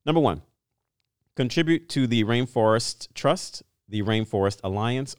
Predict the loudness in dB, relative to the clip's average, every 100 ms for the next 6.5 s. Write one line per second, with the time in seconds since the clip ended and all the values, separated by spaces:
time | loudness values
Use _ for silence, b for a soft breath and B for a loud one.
0 | -4 0 0 0 -2 -2 0 0 0 0
1 | 0 -2 -4 -8 -6 -6 -8 -8 -14 -20
2 | _ _ _ _ _ _ _ -4 -2 -2
3 | -2 -2 -2 -6 -8 -8 -8 -6 -4 -6
4 | -8 -10 -10 -10 -12 -12 -14 -18 -20 _
5 | _ _ _ _ _ _ -6 -4 -8 -10
6 | -10 -8 -8 -12 -18